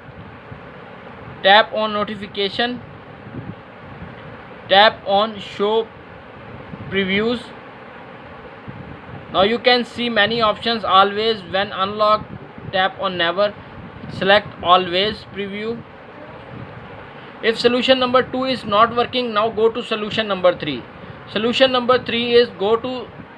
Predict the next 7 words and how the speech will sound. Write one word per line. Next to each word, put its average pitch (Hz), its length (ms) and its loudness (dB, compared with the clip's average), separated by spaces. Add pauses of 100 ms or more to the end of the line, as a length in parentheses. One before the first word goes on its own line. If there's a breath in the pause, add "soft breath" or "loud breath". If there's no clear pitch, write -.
(680)
home, 220 360 6 (3250)
launch 202 300 8
setting 247 320 4
app, 247 280 4 (1500)
scroll 240 440 6
down 233 440 4 (1500)
and 202 180 6